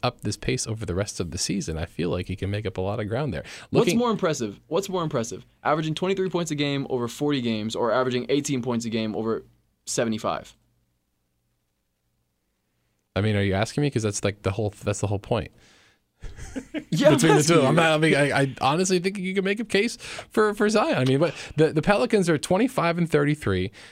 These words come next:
Speaker 1: The Grizzlies are twenty-eight and thirty. Is it just gonna be whoever ends up
Speaker 2: Here's
Speaker 1: getting the eight seed? It's just
Speaker 2: okay,
Speaker 1: gonna be
Speaker 2: okay, here's a, here's
Speaker 1: <laughs>
Speaker 2: another argument. Here's another argument I can make.
Speaker 1: Okay.
Speaker 2: The Pelicans were around the same record. Like, they were playing. Okay, what am I trying to say?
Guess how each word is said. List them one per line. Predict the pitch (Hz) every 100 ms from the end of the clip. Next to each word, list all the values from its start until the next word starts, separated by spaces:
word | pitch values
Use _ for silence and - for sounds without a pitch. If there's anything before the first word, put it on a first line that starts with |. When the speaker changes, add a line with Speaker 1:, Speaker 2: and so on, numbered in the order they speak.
| -
Speaker 1:
The | 117
Grizzlies | 127 165 175
are |
twenty-eight | 151 156 143 127
and | 117
thirty. | 107 98 92
Is | 123
it |
just | 151 156
gonna | 170
be | 170
whoever | 151 143 151
ends | 147
up | 143
Speaker 2:
Here's | 151
Speaker 1:
getting | 143
the | 127
eight | 127 147
seed? | 160
It's | 151
just | 156 147
Speaker 2:
okay, | 170
Speaker 1:
gonna | 156
be | 147 175
Speaker 2:
okay, | 240 202
here's | 170 262
a, | 202
here's | 190 208
Speaker 1:
<laughs> |
Speaker 2:
another | 220 -
argument. | 165 508 233
Here's | 196 220
another | 233 247
argument | 156 131 127
I | 113
can | 117
make. | 110 82 -
Speaker 1:
Okay. | 120 127 113 104
Speaker 2:
The |
Pelicans | 139 208 208 202 165
were | 185 175 - - _ _
around | 156 160 214 190
the | 160
same | - 196 185 170 -
record. | 123 123 165 202 147
Like, | 147
they | 165
were | 180
playing. | 160 180 185 170 - _ _ _
Okay, | 123
what | 120 123 139
am |
I | 127
trying | 120
to | 107
say? | 95